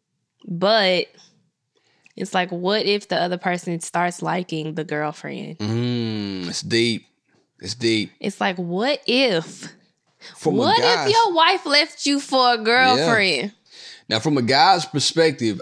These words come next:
Speaker 2: all this sounds amazing. Like, I hear their question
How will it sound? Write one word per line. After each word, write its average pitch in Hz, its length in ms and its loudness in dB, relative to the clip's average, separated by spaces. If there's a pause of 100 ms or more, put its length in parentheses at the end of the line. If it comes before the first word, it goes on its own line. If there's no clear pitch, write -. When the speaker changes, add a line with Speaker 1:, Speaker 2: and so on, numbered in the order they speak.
Speaker 2:
all 160 260 2
this 151 220 0
sounds 131 440 0
amazing. 104 680 -2
Like, 98 300 -2 (560)
I 131 100 2
hear 202 260 2
their 147 160 2
question 135 580 -4